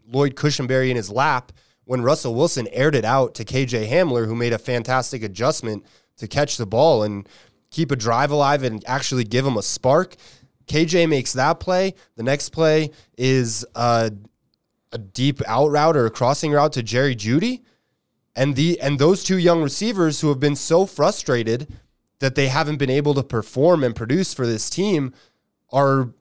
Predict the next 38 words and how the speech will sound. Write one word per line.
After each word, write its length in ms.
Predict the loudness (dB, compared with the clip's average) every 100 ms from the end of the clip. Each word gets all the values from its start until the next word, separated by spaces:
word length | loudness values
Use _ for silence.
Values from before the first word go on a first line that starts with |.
| _
starting 520 | -10 -4 2 2 4 0
to 60 |
see, 360 | -2 -2 0 2
like, 220 | 0 -2
what 380 | -4 0 0 0
the 80 | -4
offense 540 | -2 -2 0 -2 -2
can 300 | -2 -2 0
be, 380 | 0 0 -2 -4 _ _ _ _ _ _ _ _
but 140 | -2 0
then 160 | 0
they 160 | 2 0
just 380 | -2 -4 -6 -10 _ _ -8
have 160 | -6
to 80 | -4
kick 200 | -4 -2
another 220 | 2 2
field 320 | 2 2 2
goal. 140 | 0 -6
They 120 | -8
can't 280 | -4 -2 0
get 100 | -2
in 100 | -2
the 80 | 0
end 220 | 0 0
zone. 320 | -2 -4 -4 -12 _ _ _ -6
Um, 480 | 0 0 -2 -6 -12 _ _ _ _ _ -2
the 80 | 0
only 180 | 2
touchdown 460 | 2 0 0 0 2
of 60 | 2
the 80 |
night 260 | 2 0 0
for 100 | -2
them 240 | -2 -2 -2
comes 300 | -2 -2 0
on, 360 | 0 0 -4 -10 -20 _ _ -4
uh, 320 | 0 0